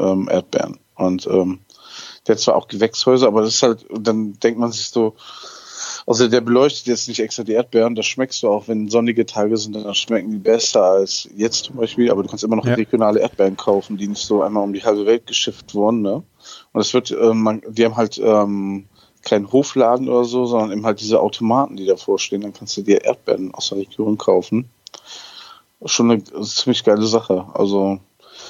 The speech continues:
Speaker 1: auch hier, es gibt einen Hof, der hat Kirschen und Äpfel und so, das ist schon ganz cool. Also man kann auch ein bisschen was vor Ort kaufen. Es geht nicht alles nach Deutschland. <laughs> Ja.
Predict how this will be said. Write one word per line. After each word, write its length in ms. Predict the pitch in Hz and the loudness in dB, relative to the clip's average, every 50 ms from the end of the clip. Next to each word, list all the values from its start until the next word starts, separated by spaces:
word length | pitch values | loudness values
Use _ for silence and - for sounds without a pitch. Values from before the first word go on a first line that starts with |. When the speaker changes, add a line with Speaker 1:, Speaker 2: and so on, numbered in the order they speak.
| - _ _ - 82 - - _ _ _ _ _ _ 104 | -20 _ _ -12 -12 -12 -14 _ _ _ _ _ _ -2
Speaker 1:
auch 220 | 101 101 98 - | 0 0 0 2
hier, 300 | - 117 110 101 98 95 90 - _ | 2 4 4 4 2 0 -6 -12 _
es 160 | - - - | -10 -6 -4
gibt 200 | - - - - 104 | -2 -4 -2 -2 -2
einen 180 | 101 98 92 | -2 -2 0
Hof, 160 | - 117 104 - | 0 0 0 2
der 140 | - 101 | 2 2
hat 160 | 90 - - - | 2 2 -2 -8
Kirschen 440 | - - 120 123 113 - - 107 | -6 0 0 0 2 0 0 -2
und 280 | 98 92 92 - - - | -2 -2 -2 -6 -2 -2
Äpfel 480 | - 113 - - - - 113 107 104 98 | -2 -2 -2 -4 -2 2 4 4 4 4
und 160 | 92 101 98 | 2 0 0
so, 320 | 92 101 98 95 98 - - | 2 2 2 2 0 -4 -8
das 140 | - 95 | -8 -6
ist 60 | - - | -6 -6
schon 180 | - - 104 | -4 -2 -2
ganz 180 | 101 98 - - - - - | -2 -4 -4 -8 -14 -20 -16
cool. 140 | 151 - - - _ _ _ _ | -14 -16 -16 -16 _ _ _ _
Also 500 | - 107 95 98 95 104 98 92 92 92 | -4 -2 0 0 0 0 0 0 0 2
man 160 | 95 98 95 | 2 2 2
kann 180 | - - 110 98 | 2 2 2 2
auch 120 | - 98 | 0 0
ein 80 | 104 98 | 0 -2
bisschen 180 | - - 104 | -2 -2 -2
was 80 | 98 - | -2 -2
vor 140 | - - - | 0 0 2
Ort 240 | - 90 101 - - | 2 2 2 0 -2
kaufen. 400 | - - 95 95 - - 101 92 - - - - - - _ - | -2 0 0 0 -2 -4 -8 -10 -10 -14 -18 -18 -18 -18 _ -12
Es 100 | - - | -2 0
geht 140 | 139 135 | 2 2
nicht 160 | 131 135 - 113 | 2 2 2 2
alles 240 | - 110 110 - - | 2 2 0 -2 -4
nach 100 | 117 - | -4 -4
Deutschland. 600 | - - 107 104 104 - - - - - - - - - - - - - _ _ _ _ _ _ _ - - - | 0 2 4 4 4 2 -2 -4 -6 -8 -8 -8 -8 -8 -8 -8 -8 -12 _ _ _ _ _ _ _ -20 -6 -4
<laughs> 60 | - - - - - 131 107 - - _ _ _ - - - - - - - - - - - - - - - - - - - - - - - - - - - - - _ _ _ _ _ _ | -4 -4 -2 -4 -6 -6 -6 -6 -8 _ _ _ -20 -20 -20 -20 -20 -18 -18 -20 -20 -20 -20 -20 -18 -18 -18 -18 -18 -20 -20 -20 -20 -20 -20 -20 -20 -20 -20 -20 -20 _ _ _ _ _ _
Ja. 300 | - - - - - - | -4 -2 0 0 -2 -4